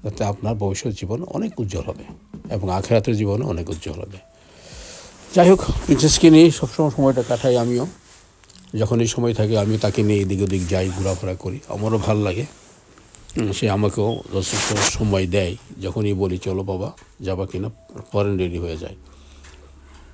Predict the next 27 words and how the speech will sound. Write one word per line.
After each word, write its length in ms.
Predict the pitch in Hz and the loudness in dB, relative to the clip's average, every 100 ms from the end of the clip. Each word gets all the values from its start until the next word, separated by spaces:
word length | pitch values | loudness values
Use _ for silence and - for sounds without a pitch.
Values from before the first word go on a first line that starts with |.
| - - | -16 -8
তো 80 | - | -2
এই 40 | 117 | 4
জন্য 220 | 143 143 | 4 6
ভালো 240 | 113 127 | 6 6
লাগে, 300 | 143 139 147 | 6 4 4
আর 100 | 123 | 4
আমিও 240 | 117 117 113 | 4 2 0
তাকে 220 | 107 107 | -2 -4
একটু 120 | 110 | -4
সময় 240 | - 104 | -2 -2
একটু 140 | 101 98 | -2 -2
বেশি 300 | 104 - 123 | -4 -2 0
দিই, 180 | 127 113 | 2 2
আর 80 | |
আমি 160 | 101 98 | 0 -4
একটু 180 | - 95 | -4 -6
আদরও 340 | 92 98 107 | -4 -4 -4
বেশি 320 | 104 107 120 | -4 -4 -4
করি। 280 | - 123 139 - - - - - - - - - - - | -4 -4 -6 -12 -20 -20 -20 -20 -20 -20 -20 -20 -20 -10
আহ, 520 | 104 92 90 87 82 | -8 -6 -8 -10 -10
সেজন্য 580 | - 104 107 95 92 123 - | -8 -4 -2 -2 -4 -8 -8
তাকে 220 | 92 92 | -6 -6
আমি 360 | 90 87 82 80 - - - - - - - - | -6 -8 -10 -12 -18 -20 -20 -20 -18 -12 -8 -4
যতটুকু 380 | 107 113 131 - | -2 2 2 4
পারি 220 | 123 135 | 4 4
আর 120 | 90 | 2
কি, 180 | - | -4